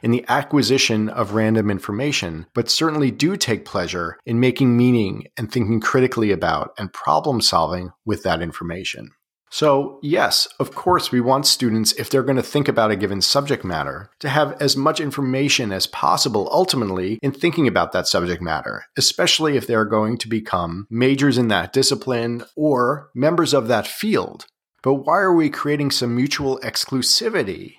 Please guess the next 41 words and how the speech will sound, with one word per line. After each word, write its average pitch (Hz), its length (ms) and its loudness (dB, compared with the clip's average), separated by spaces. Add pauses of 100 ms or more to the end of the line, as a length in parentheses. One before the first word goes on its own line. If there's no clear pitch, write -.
between 127 480 2
the 127 180 0
earlier 170 420 4
assignments 110 520 0
by 113 160 0
which 120 240 0
they 113 100 -2
are 107 100 2
so-called 117 600 0
acquiring 113 720 2
information 104 800 -4 (100)
and 120 160 0
the 127 120 4
later 151 360 4
assignments 120 500 4
by 113 140 2
which 110 280 0
they 113 100 4
are 110 100 4
so-called 113 640 0
thinking 131 300 0
critically 123 460 0
about 76 280 -4
that 73 140 -6
information? - 640 -12 (400)
Why 147 200 4
would 165 200 4
we 139 140 0
habituate 127 800 -2
them 104 180 -2
merely 110 320 0
to 107 200 -2
acquire 131 540 2
information 110 640 0
at 87 160 -6
one 113 180 0
stage 104 400 0
of 90 140 -10
their 95 140 -4
intellectual 98 580 -6
experience 92 580 -6